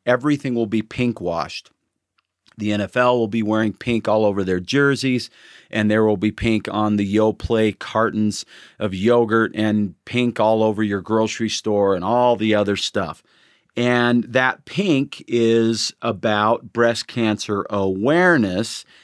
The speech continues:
and breast cancer awareness really isn't a problem anymore, is it? You're listening right now, and you're very aware of breast cancer, what it is, and that it kills people, and that it's a very, very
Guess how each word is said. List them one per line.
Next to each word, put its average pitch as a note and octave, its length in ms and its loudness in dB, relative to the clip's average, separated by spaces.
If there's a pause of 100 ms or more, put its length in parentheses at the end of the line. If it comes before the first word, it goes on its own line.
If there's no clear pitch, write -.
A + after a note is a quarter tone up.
(180)
and A#2 420 2
breast C#3 300 2
cancer C3+ 480 0
awareness C3 680 2
really F#3 520 0
isn't G3 240 0
a F#3 40 -2
problem D3+ 600 0
anymore, F#2 560 -2
is G#2+ 260 -2
it? - 160 -6 (320)
You're B2+ 160 0
listening D3 460 2
right A#2+ 240 2
now, A2+ 260 2
and A2+ 100 4
you're A#2+ 140 0
very D#3 540 2
aware B2 580 2 (220)
of G2 280 -2 (300)
breast A2 380 0
cancer, G2+ 440 -4
what A2+ 260 0
it A#2 120 0
is, G#2 360 2 (400)
and G2+ 540 0
that G#2 240 0
it G#2+ 180 0
kills A2+ 360 0
people, G#2+ 560 -2
and F#2+ 180 -4
that F#2+ 240 -2
it's - 500 -6
a F#2 360 -6
very, G2 360 0
very F#2+ 300 -2